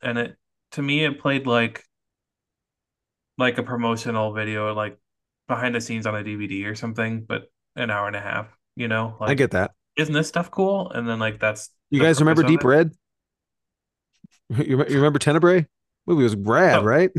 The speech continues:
Speaker 1: it was good in that sense. I, and I thought
Speaker 2: Right.
Speaker 1: it was, like, shot really well, and, like, everyone that they were interviewing was doing a really good job. My favorites were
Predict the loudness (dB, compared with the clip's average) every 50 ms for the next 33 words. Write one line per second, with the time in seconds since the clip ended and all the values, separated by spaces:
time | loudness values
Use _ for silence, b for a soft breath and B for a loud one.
0 | -4 0 0 2 2 0 0 0 2 2 2 4 4 4 2 2 0 -2 -4 -4
1 | -6 -8 -10 -4 -2 -2 -2 -2 -2 -2 -2 0 0 2 2 2 2 2 2 0
2 | -2 -4 -6 -6 -6 -4 -4 -4 -4 -4 -6 -4 0 2 2 2 2 0 -2 -4
3 | -6 -6 -6 -6 -6 -8 -6 -4 -4 -4 -4 -4 -8 -12 -14 _ _ _ _ _
4 | _ _ _ _ _ _ _ _ -16 -12 -10 -8 -8 -6 -6 -6 -4 -4 -4 -4
5 | -2 -4 -4 -2 -4 -6 -6 -6 -4 -4 -4 -2 -2 -2 0 0 -2 -2 -4 -4
6 | -4 -4 -2 -4 -6 -6 -6 -6 -6 -4 -4 -4 -6 -6 -8 -6 -4 -4 -4 -4
7 | -6 -10 -14